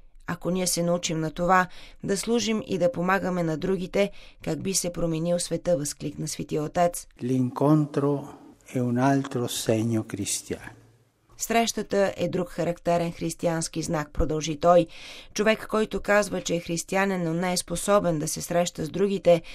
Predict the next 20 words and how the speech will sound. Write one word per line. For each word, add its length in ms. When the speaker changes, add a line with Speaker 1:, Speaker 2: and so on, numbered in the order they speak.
Speaker 1:
да 120
им 140
помага, 560
не 300
е 40
напълно 440
християнин.“ 720
Както 320
служението, 720
така 320
и 60
срещата, 560
каза 300
папата, 500
изискват 520
да 80
излезем 520
от 140
нас 200
самите. 560